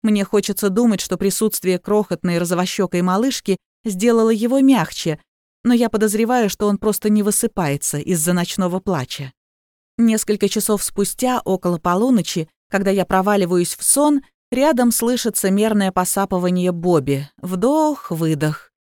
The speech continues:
вдох-выдох. Псу надоело кемарить в корзинке,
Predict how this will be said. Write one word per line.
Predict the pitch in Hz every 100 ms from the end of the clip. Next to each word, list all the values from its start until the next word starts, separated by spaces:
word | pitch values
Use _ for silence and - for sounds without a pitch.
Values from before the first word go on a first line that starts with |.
| _
вдох-выдох. | 185 180 202 277 277 262 - - 160 160 127 131 - _ _ _ _ _ _ _
Псу | - - 220
надоело | 202 208 214 190 156
кемарить | 156 165 160 156 -
в |
корзинке, | - 175 180 262 262 190